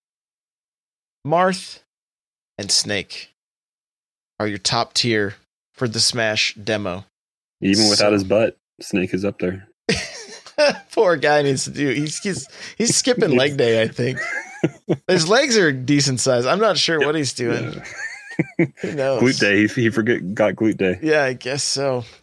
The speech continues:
Speaker 1: So, not
Speaker 2: I, I
Speaker 1: surprised
Speaker 2: mean,
Speaker 1: at
Speaker 2: I
Speaker 1: all to see Bayo, um, you know.
Speaker 2: Yeah. Po-, I, Pokemon Trainer, I've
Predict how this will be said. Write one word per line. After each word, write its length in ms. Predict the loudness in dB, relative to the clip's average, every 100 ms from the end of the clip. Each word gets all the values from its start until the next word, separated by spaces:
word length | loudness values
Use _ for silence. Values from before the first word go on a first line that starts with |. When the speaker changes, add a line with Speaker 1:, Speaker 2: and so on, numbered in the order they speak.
| _ -20 -20 -20 -16 -6
Speaker 1:
So, 600 | -2 0 2 2 0 -2 -10 _ _ _ _ _ _ _ _ _ -16 -4
not 260 | 0 0 2
Speaker 2:
I, 40 |
I 20 | 0
Speaker 1:
surprised 320 | 2 2 2
Speaker 2:
mean, 40 | 2
Speaker 1:
at 60 |
Speaker 2:
I 40 | 2
Speaker 1:
all 60 |
to 60 | 2
see 160 | 2 2
Bayo, 460 | 2 4 2 0 -4
um, 160 | -6 -4
you 120 | -4
know. 160 | -4 -6 -12 -10
Speaker 2:
Yeah. 260 | -6 -4 -6 -12 _ _ -2
Po-, 140 | 2
I, 160 | 2 0
Pokemon 440 | 0 2 2 2
Trainer, 320 | 2 2 4
I've 300 | 2 0 -4